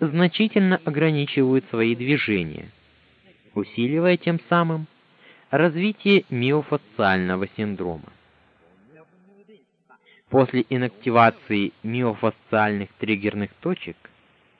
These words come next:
симптомы, вызванные шейным ребром у этих больных, могут исчезнуть, но могут и сохраниться. Головную боль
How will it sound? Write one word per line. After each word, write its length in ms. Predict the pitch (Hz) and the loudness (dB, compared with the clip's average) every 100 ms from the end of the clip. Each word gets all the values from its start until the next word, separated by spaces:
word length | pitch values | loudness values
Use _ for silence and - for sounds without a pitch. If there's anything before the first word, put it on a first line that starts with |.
| _ _ _ _ _ _ _ - | _ _ _ _ _ _ _ -2
симптомы, 680 | 185 196 - 208 190 180 170 _ | 0 0 2 2 4 0 -2 _
вызванные 800 | 131 143 165 139 139 135 135 120 | -4 0 0 0 -2 -2 -4 -4
шейным 520 | - - 131 120 117 | -6 0 0 0 -2
ребром 480 | 117 117 123 190 208 - - | -4 -4 -2 -2 -2 -8 0
у 120 | 110 | 0
этих 280 | 104 107 98 | 0 -4 -4
больных, 480 | 101 95 87 82 - _ _ _ _ _ _ _ _ | -4 -4 -6 -10 -14 _ _ _ _ _ _ _ _
могут 360 | - 208 220 247 - | 0 0 0 -4 -2
исчезнуть, 840 | 226 - - 117 151 95 95 - - 190 190 _ | -4 -4 -8 -2 -2 -4 -14 -16 -20 -20 -20 _
но 140 | 117 | -8
могут 420 | 107 110 160 175 - _ | -4 -4 -4 -8 -10 _
и 100 | - 175 | -6 -4
сохраниться. 760 | 165 - 135 92 78 - _ - _ _ _ _ _ _ _ _ _ _ _ _ _ 123 _ _ _ 208 220 226 233 _ 120 240 127 240 135 147 _ _ _ _ _ _ | -6 -6 -6 -8 -14 -20 _ -20 _ _ _ _ _ _ _ _ _ _ _ _ _ -20 _ _ _ _ _ _ _ _ _ _ _ _ _ -20 _ _ _ _ _ _
Головную 720 | 131 139 135 131 135 139 135 | 0 4 6 4 2 4 4
боль 360 | 127 151 226 | 2 2 2